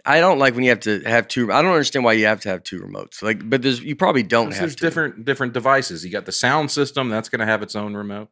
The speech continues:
Speaker 1: Yeah.
Speaker 2: Get the T V.
Speaker 1: But is
Speaker 2: Yeah.
Speaker 1: there one, but can you get a universal remote and
Speaker 2: You
Speaker 1: have 'em
Speaker 2: can,
Speaker 1: all?
Speaker 2: you can get universal remotes and program everything on it, yeah.
Speaker 1: Yeah.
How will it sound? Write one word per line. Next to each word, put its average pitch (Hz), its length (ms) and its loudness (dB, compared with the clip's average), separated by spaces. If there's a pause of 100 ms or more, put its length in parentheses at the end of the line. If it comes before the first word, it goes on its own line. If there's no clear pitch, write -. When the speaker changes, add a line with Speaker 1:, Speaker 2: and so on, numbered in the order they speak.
Speaker 1:
Yeah. 113 340 0 (180)
Speaker 2:
Get 92 140 -6
the - 80 -20
T 117 240 -4
V. 120 400 -6 (120)
Speaker 1:
But 143 140 4
is 156 160 6
Speaker 2:
Yeah. 139 60 4
Speaker 1:
there 165 80 8
one, 156 460 6
but 127 200 0
can 156 200 0
you 139 100 2
get 127 160 2
a 120 40 2
universal 120 560 0
remote 135 460 0
and 110 120 -6
Speaker 2:
You 107 60 0
Speaker 1:
have 107 120 2
'em 107 60 -4
Speaker 2:
can, 147 120 2 (160)
Speaker 1:
all? 113 180 2
Speaker 2:
you 135 140 -4
can 151 120 -4
get 139 100 0
universal 117 500 0
remotes 95 280 -4
and 92 100 -12
program 87 480 -2
everything 80 420 -14
on 90 180 -20
it, - 160 -20
yeah. - 140 -14
Speaker 1:
Yeah. 101 200 -6